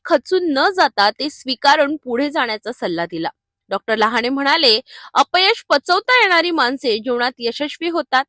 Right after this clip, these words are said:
यावर्षीच्या जागतिक फिजिओथेरपी दिनाचे ब्रीदवाक्य हेल्दी एजिंग म्हणजे सुदृढ आयुष्य असे होते. या दिनानिमित्त आयोजित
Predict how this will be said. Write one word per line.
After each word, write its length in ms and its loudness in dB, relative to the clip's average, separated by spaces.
यावर्षीच्या 540 0
जागतिक 400 -2
फिजिओथेरपी 720 -2
दिनाचे 460 -4
ब्रीदवाक्य 840 0
हेल्दी 340 4
एजिंग 600 0
म्हणजे 340 -2
सुदृढ 540 0
आयुष्य 580 0
असे 240 -6
होते. 300 -10
या 100 4
दिनानिमित्त 640 0
आयोजित 400 4